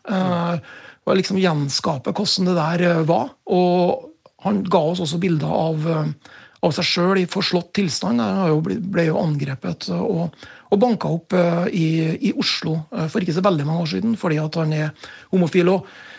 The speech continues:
eh, jeg er uenig med, med de homofiles organisasjoner i,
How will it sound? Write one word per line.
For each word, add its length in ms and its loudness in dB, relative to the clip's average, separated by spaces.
eh, 360 2
jeg 320 6
er 140 2
uenig 480 2
med, 560 0
med 640 -2
de 140 -2
homofiles 340 2
organisasjoner 640 0
i, 120 0